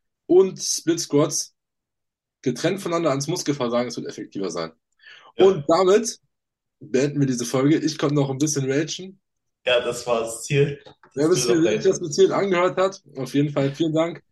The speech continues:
Speaker 1: Wenn ihr mögt, teilt es gerne eurer Story. Das wird auf jeden Fall viel weiterhelfen. Und gebt dem Podcast eine Bewertung.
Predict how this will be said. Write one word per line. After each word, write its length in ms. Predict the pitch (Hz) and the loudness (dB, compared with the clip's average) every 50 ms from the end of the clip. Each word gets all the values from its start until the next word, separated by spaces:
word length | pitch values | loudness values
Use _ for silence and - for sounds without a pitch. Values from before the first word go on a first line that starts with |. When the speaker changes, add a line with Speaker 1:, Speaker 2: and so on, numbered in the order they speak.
| _ _ _ _ _ _ _ | _ _ _ _ _ _ _
Speaker 1:
Wenn 140 | 127 139 147 | -2 0 2
ihr 240 | 151 143 139 143 - | 4 2 2 0 -4
mögt, 440 | - 135 143 170 185 185 147 - - | -6 -2 2 4 4 2 2 -2 -4
teilt 180 | 165 156 156 156 | -2 -2 -2 -2
es 160 | 147 143 - | -4 -4 -4
gerne 220 | - 143 151 143 | -4 -2 -2 -2
eurer 220 | - 135 131 131 127 | -4 -6 -8 -8 -8
Story. 340 | 127 - - 147 151 156 147 | -8 -4 0 2 2 4 4
Das 200 | 127 120 117 - | 2 0 -2 -4
wird 120 | 123 117 | -6 -8
auf 160 | 123 117 - | -8 -6 -4
jeden 140 | 127 127 131 | -4 -4 -4
Fall 340 | 127 - 123 117 120 - - - | -4 -2 -2 0 0 -2 -4 -6
viel 220 | - - 135 120 | -6 -4 -2 0
weiterhelfen. 680 | 123 127 127 143 131 131 139 139 139 - 147 143 143 - - - - - - - _ | 0 0 0 0 0 2 2 0 0 0 -2 -2 -2 -4 -10 -20 -20 -20 -20 -20 _
Und 380 | _ - 190 190 160 139 - - - | _ 4 6 6 4 0 -8 -14 -16
gebt 300 | 123 - 175 180 - - | -4 0 2 2 2 2
dem 120 | 180 160 143 | 0 -2 0
Podcast 540 | 143 151 151 151 - 156 151 143 - - | 0 -2 -2 0 0 0 0 -2 -4 -6
eine 180 | - 131 135 127 | -8 -6 -6 -6
Bewertung. 580 | 120 117 117 123 131 139 143 143 143 139 139 | -6 -4 -2 -2 -2 0 2 0 0 0 -2